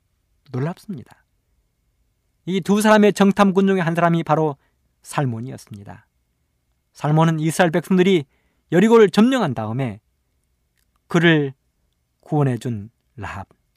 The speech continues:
그리고 그가 구원해준 그 라합을 자기 아내로 맞이하여 보아스를 낳았습니다. 여러분, 몇 주 전에 제가 이 루세 이야기를 드리면서 루세 남편이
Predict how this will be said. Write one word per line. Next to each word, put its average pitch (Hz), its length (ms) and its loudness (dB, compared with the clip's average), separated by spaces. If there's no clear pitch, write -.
그리고 190 300 0
그가 208 260 2
구원해준 220 500 0
그 214 120 -2
라합을 175 560 -2
자기 214 340 2
아내로 240 380 2
맞이하여 139 720 -6
보아스를 151 680 -2
낳았습니다. 98 880 -14
여러분, 147 380 -4
몇 156 160 0
주 202 120 -6
전에 190 220 2
제가 180 420 0
이 180 180 2
루세 196 640 2
이야기를 160 460 0
드리면서 123 640 -6
루세 165 480 -2
남편이 143 500 -2